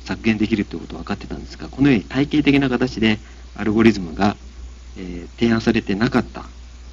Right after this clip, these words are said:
ので、えー、当時はまだ演算量が非常に多かったと。したがって演算時間がかかっていたそうなんですけれども、えー、千九百六十五年のこのクーリー周期の論文発表以来、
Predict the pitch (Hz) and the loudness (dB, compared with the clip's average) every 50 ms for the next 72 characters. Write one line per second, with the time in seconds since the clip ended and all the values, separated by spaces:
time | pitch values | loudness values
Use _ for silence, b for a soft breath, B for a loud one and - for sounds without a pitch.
0 | - 95 87 85 110 117 110 - - - - - - - - - - - 95 92 | -16 -14 -2 2 4 4 4 4 0 -8 -18 -20 -20 -20 -20 -18 -12 -10 -8 -8
1 | 90 87 82 - - - - - - - - - - - 180 165 156 - 120 104 | -8 -10 -12 -14 -18 -18 -18 -18 -18 -18 -18 -20 -4 0 0 0 2 0 -2 -4
2 | - - - - - - 160 160 151 - - - - - 107 101 85 80 - - | -6 -8 -16 -20 -4 0 2 2 2 0 -4 -14 -16 -8 -8 -6 -6 -6 -6 -6
3 | 104 110 110 110 117 101 85 82 82 - - - - - - 107 95 92 - 113 | -6 -6 -4 -4 -4 -4 -4 -8 -10 -12 -12 -12 -12 -6 -4 -4 -4 -4 0 0
4 | 120 104 - - - - - - - - - - - - - - - - - - | 0 0 0 -8 -14 -16 -18 -20 -20 -20 -20 -20 -20 -20 -20 -20 -20 -20 -20 -20
5 | - - - - - - - 120 110 110 - - 104 92 - 101 123 127 120 123 | -20 -20 -20 -20 -14 -4 -2 0 0 0 -2 -2 -4 -4 -2 -2 -2 -2 0 -2
6 | 127 123 117 120 113 101 87 82 82 82 - - - - - 123 120 - - 87 | -2 -2 -2 -4 -4 -4 -8 -8 -12 -14 -16 -16 -16 -10 -8 -8 -8 -6 -8 -12
7 | 82 - - - 107 101 90 87 80 78 - - - - 131 - 156 165 160 143 | -12 -12 -12 -10 -10 -10 -10 -12 -14 -16 -16 -16 -10 -6 -2 -2 0 0 0 -2
8 | - - - - - - - - - - 92 87 85 85 - 143 143 123 - 95 | -4 -10 -18 -18 -18 -20 -20 -18 -14 -14 -12 -10 -10 -4 0 0 0 2 0 -2
9 | 82 90 104 95 - 113 117 123 117 101 104 104 107 107 110 107 104 - - - | -4 -4 -8 -6 -6 -2 0 0 0 2 0 0 2 0 0 -2 -6 -12 -16 -18
10 | - - - - - - - - - - - - - - - - - - - - | -20 -20 -20 -20 -20 -20 -20 -20 -20 -20 -20 -20 -20 -20 -20 -20 -20 -20 -20 -20
11 | - - 147 151 151 139 - - - - 110 98 92 - - 113 110 110 107 - | -12 2 4 6 6 6 2 -2 -8 -8 -8 -8 -6 -2 0 2 2 2 2 0
12 | - 113 101 - - 90 85 82 - - - 107 107 104 101 - 101 101 101 101 | -2 -2 -2 -4 -4 -8 -8 -8 -10 -4 2 4 4 4 4 2 2 0 2 0
13 | 101 95 - - - - 101 - - - - 87 90 180 180 - 110 120 127 127 | -2 -6 -6 -10 -10 -10 -10 -10 -8 -8 -6 -6 -6 -4 4 6 8 8 8 6
14 | - | 4